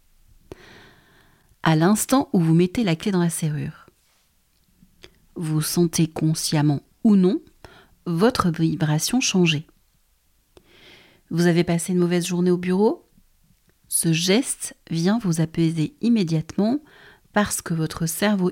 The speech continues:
imagine déjà la suite. Retrouvez votre famille dans la joie et la bonne humeur autour de moments partagés. Une vraie pub pour une boisson du petit déjeuner.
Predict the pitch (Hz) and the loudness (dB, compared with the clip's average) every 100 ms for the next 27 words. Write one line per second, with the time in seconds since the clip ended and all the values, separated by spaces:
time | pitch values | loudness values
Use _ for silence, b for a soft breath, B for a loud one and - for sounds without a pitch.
0 | - 185 180 170 160 151 175 190 240 180 | 0 2 2 2 0 0 0 2 0 -2
1 | - 160 - - - _ _ _ b b | -4 -10 -12 -18 -18 _ _ _ b b
2 | b b 170 165 185 - 180 175 156 160 | b b -4 -2 -2 -2 -6 -4 -6 -6
3 | - 151 165 196 247 285 - b b b | -4 -2 0 2 2 0 -4 b b b
4 | - 190 202 190 160 135 - _ 214 196 | -4 2 2 2 -2 -4 -8 _ 2 4
5 | 175 151 151 170 233 254 - _ _ 180 | 2 2 2 2 2 -2 -8 _ _ -4
6 | - 214 226 165 160 165 214 170 - 156 | -4 -6 -2 2 2 2 0 -4 -6 -6
7 | 151 160 - _ _ _ _ _ _ _ | -6 -8 -12 _ _ _ _ _ _ _
8 | B B B B B B - 160 156 160 | B B B B B B 0 4 4 4
9 | 175 226 226 226 254 - 180 165 180 196 | 4 2 2 -2 -4 -2 0 2 2 0
10 | - 220 185 180 - 196 175 170 156 | 0 0 0 -6 -6 0 2 2 2